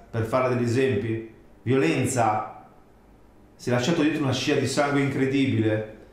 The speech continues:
Vedo che anche un, eh, un socio, un collaboratore, un famoso pro streamer, sarà un nome d'arte.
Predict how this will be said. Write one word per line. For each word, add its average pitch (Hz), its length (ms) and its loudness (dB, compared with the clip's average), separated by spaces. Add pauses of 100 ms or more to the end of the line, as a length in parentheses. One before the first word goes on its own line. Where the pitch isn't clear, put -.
(2500)
Vedo 190 280 2
che 175 100 2
anche 185 360 2
un, 156 280 2
eh, 143 320 2
un 156 80 0
socio, 135 380 2
un 135 80 0
collaboratore, 147 640 2
un 139 100 0
famoso 147 680 0 (1120)
pro 190 180 2
streamer, 151 1120 0 (180)
sarà 120 280 -2
un 123 80 0
nome 127 180 0
d'arte. 110 600 -2